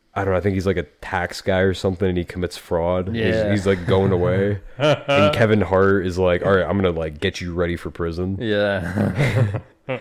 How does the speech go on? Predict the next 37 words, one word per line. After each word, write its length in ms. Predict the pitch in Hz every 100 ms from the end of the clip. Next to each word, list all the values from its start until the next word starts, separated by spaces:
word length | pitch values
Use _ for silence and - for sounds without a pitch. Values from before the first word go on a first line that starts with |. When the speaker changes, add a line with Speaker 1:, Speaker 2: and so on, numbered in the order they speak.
| - - -
Speaker 1:
He 160 | 120 113 170 - - - 190 151
Speaker 2:
I 120 | 120 123
vaguely 480 | 107 120 117 110
remember. 360 | 107 104 101 101 104
I 140 | 139
need 160 | 139 101
to 80 |
watch 300 | 90 87 90
that 160 | - 87
again. 500 | 90 90 90 92 101 - -
<laughs> 360 | 123 104 131 160 165 - - -
Oh, 360 | 466 480 440 381
that's 140 | 349 302
some 120 | 302
good 260 | - 311 - -
shit. 260 | 311 277 - - _ - 494 151
Speaker 1:
Uh, 440 | - 92 90 90 85 - - - - _ - -
speaking 360 | - 233 165
of, 160 | 151 117
you 60 | 131
been 480 | 160 147 127 110
watching 640 | 110 104 113 - 127 123 110
anything 260 | 113 113
good 140 | 110 117
recently? 420 | 123 - 160 139 - _ _ _ - - - - - - - -
Speaker 2:
Let 120 | 120
me 80 | 113
try 280 | - 123
to 80 | 104
remember. 640 | 107 101 104 104 104 98 - _ _
I 100 | 131
saw 300 | 123 139 139
the 140 | 135
new 180 | 123 117
Ant-Man 440 | 113 110 113 113 110
and 200 | 107 107
the 260 | 104 98